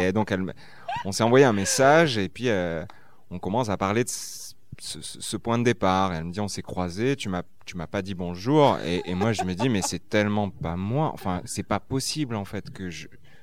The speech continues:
que j'ai pu faire ça. » Euh... Et donc, on commence à rigoler de ça. Et en même temps,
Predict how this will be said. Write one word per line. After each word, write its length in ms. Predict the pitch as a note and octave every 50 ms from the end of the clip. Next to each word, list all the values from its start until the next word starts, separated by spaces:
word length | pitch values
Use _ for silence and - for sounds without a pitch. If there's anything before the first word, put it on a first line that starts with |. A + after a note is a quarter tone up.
| - - - - -
que 100 | G2 F#2
j'ai 180 | D#2 F2 F2+ -
pu 120 | - F#2
faire 240 | - - G#2 F#2+ -
ça. » 500 | - C#3+ C#3 C#3 D3 D3+ D3 C3+ G2 - - B1+
Euh... 420 | D2 F2 F2+ F#2 F2 - - - - - - - - - - - -
Et 40 | F#2+
donc, 200 | F2+ A#2 B2+ -
on 80 | A2+ F#2
commence 300 | - G2+ G#2 A2+ A2+ -
à 20 | F2+
rigoler 300 | G2 G2+ A2+ C3+ D#3 D#3
de 80 | -
ça. 440 | - - A2 G#2+ A#2 A#2 A#2+ B2 A#2
Et 60 | G#2+ G2
en 100 | F#2+ F#2+
même 140 | F#2+ F#2+
temps, 200 | F2+ B2+ C#3 C#3+